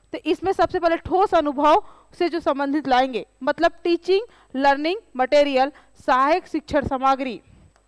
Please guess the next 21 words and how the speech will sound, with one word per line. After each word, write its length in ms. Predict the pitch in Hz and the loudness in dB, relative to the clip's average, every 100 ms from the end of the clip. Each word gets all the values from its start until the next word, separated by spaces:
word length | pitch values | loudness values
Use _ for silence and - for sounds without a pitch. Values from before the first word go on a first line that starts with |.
| _ _ _ _ _ _ _ _ _ - | _ _ _ _ _ _ _ _ _ -8
समझ 240 | 254 277 | -4 0
आ 120 | 285 285 | 2 2
रहे 100 | 320 | 0
हो 140 | 349 - _ _ _ _ _ _ _ _ _ _ _ - _ _ | -4 -8 _ _ _ _ _ _ _ _ _ _ _ -20 _ _
मैं 120 | 240 - | -4 -2
इसे 180 | 339 | -2
क्यों 240 | 320 330 311 | -4 -4 -2
बोल 200 | 311 277 | 2 2
रही 120 | 233 | -2
हूँ? 160 | 202 - _ _ _ | -10 -18 _ _ _
आगमन 460 | 202 240 262 302 359 | -2 -2 0 -2 -2
विधि 320 | 311 285 311 | -2 -2 -2
में 300 | 285 285 339 - | 0 -2 -2 -2
आप 200 | 247 285 | 0 0
बच्चों 380 | 247 302 - 311 | 0 -4 -4 -6
को 100 | 285 | -4
जब 140 | 269 | -4
पढ़ा 360 | - 233 233 226 | -2 -4 -2 -2
रहे 100 | 220 | -2
होते 360 | 226 214 - 214 | -2 -6 -8 -6
हैं 200 | 262 | -6